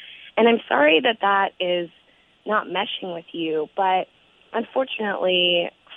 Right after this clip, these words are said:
for me, because I'm very attracted to you, <laughs> that is not gonna change.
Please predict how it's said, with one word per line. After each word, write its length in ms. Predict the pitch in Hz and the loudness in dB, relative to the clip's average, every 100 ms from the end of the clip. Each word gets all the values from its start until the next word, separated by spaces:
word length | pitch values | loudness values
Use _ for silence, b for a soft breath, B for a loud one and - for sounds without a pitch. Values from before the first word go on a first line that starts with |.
| - | -2
for 360 | 185 175 175 - | 0 2 2 0
me, 280 | 220 254 | 0 0
because 240 | 196 180 175 | -2 -6 -6
I'm 140 | 165 | -4
very 180 | 165 160 | -2 -2
attracted 440 | 160 226 240 190 185 - | 0 0 0 -4 -8 -6
to 60 | |
you, 340 | 151 147 147 151 B B B - | -2 0 0 -2 B B B -8
<laughs> 220 | - 285 | -2 2
that 200 | 240 240 | 4 4
is 100 | 233 | 4
not 180 | 214 190 | 2 2
gonna 160 | 175 | -2
change. 440 | 160 - 151 - | -2 -4 -4 -6